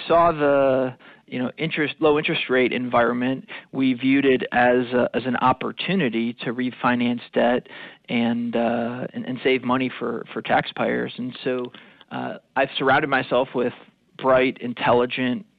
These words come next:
men and women, um, who've brought to me a lot of good ideas, this one of them. And, uh, I said, "Listen, you got a good idea, let's do it." And, uh, they went out to the marketplace, executed, and over time have saved the taxpayers, uh, over fifty-eight million dollars.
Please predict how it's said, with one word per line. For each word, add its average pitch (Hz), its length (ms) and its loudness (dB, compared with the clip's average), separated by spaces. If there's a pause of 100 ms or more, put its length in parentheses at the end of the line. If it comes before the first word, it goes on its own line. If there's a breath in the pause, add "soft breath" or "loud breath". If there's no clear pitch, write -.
(200)
men 127 200 2
and 123 100 0
women, 123 460 0 (360 loud breath)
um, 117 260 -2
who've 120 280 -6
brought 123 300 4
to - 80 -8
me 123 100 0
a 120 60 4
lot 120 160 4
of 120 80 -2
good 123 100 4
ideas, 120 540 2
this 120 180 -4
one 143 140 0
of 123 100 0
them. 117 240 -6 (440 loud breath)
And, 120 360 0
uh, 120 300 2
I 127 160 -2
said, 117 100 0
"Listen, 123 420 -2
you 110 80 -8
got 135 120 6
a 131 60 2
good 131 120 2
idea, 127 240 2
let's 135 240 0
do 160 140 2
it." 120 220 -2
And, 117 320 -4
uh, 113 340 -2
they 120 360 0
went 127 140 0
out 127 100 0
to 135 60 -4
the 120 40 -2
marketplace, 135 600 0 (520 loud breath)
executed, 135 680 -2 (280 loud breath)
and 123 240 0
over 117 200 0
time 127 320 2
have 120 160 -2
saved 113 160 2
the 117 40 -6
taxpayers, 117 720 -2
uh, 127 40 -4
over 120 300 -4
fifty-eight 117 420 -2
million 117 240 0
dollars. 120 400 0